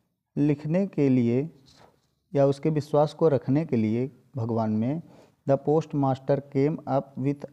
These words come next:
an idea, पोस्टमास्टर के दिमाग में एक विचार आया, answer the letter, कि,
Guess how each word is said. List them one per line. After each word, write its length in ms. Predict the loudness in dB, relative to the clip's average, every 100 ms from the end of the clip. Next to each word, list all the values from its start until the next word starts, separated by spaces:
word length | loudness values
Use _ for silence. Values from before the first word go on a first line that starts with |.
| -2
an 220 | -2 -2
idea, 320 | -4 0 -2
पोस्टमास्टर 680 | 0 -4 -2 -2 -2 -4 -8
के 120 | -4
दिमाग 260 | -2 -2 -2 -2
में 100 | -2
एक 60 |
विचार 360 | -4 -2 0 0
आया, 240 | 0 -4 -8 -20 _ _ -2
answer 300 | -2 2 0
the 180 | 2 0
letter, 380 | 0 0 -4
कि, 580 | -6 _ _ -6 -4 -6